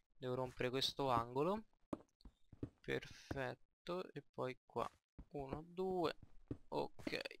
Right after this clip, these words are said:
adesso andiamo a mettere tutto il ferro almeno qua intorno, nella parte più esterna. Ok,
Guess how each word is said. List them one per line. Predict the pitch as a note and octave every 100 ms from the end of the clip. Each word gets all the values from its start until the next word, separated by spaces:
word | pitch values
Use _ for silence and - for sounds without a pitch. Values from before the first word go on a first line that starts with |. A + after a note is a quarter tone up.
| -
adesso | D3+ - - - - - - _ - - - _ - - _ - - - _ _
andiamo | D#3 D3+ D3
a |
mettere | C#3 D3 C#3 - - - - _ _ _ _ _ _
tutto | - C#3+ - - -
il | C3
ferro | - - D3 C3+ B2+
almeno | C3 C3+ C#3 B2+ -
qua | - D3 C#3
intorno, | C3 C3 - C#3 B2 A#2+ C3 E3 G#3 - - - - - - - _ -
nella | B2+ B2+
parte | C#3+ - C3
più | - D3+
esterna. | C#3+ B2+ - D3+ C#3 - - D3 F3 G#3+ - _ - - - - _ - - - - _ - _ _ _ _ _ _ - - _ - - _ _
Ok, | - C#3 C3 - - _ - D#3 D#3+ E3 E3+ E3+ F3